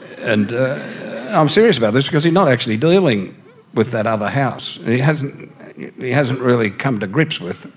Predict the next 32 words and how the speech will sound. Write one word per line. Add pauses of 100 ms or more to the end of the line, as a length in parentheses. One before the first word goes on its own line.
(720)
how
you've
got
to
get
things
through
both
houses.
And,
uh, (320)
and
I
don't
think
the
Labor
Party's
doing
itself
ever,
a-, (180)
any
favours
either
on
some
of
these
things.
But, (580)
uh,